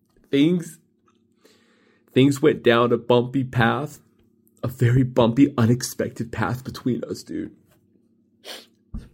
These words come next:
But when I was nine years old, bro, we were like this, dog.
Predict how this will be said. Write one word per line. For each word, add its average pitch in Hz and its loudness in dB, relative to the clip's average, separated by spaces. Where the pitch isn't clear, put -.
But 135 4
when 123 4
I 160 6
was 202 4
nine 185 2
years 180 0
old, 180 2
bro, 202 6
we 190 4
were 220 2
like 170 -4
this, - -2
dog. 71 -8